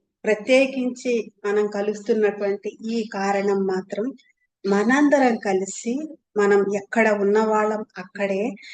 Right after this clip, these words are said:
ఎక్కువ విజ్ఞానవంతంగా, ఎక్కువ వినోదదాయకంగా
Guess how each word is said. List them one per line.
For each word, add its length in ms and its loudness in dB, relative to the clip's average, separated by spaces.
ఎక్కువ 800 4
విజ్ఞానవంతంగా, 1120 2
ఎక్కువ 580 0
వినోదదాయకంగా 1080 2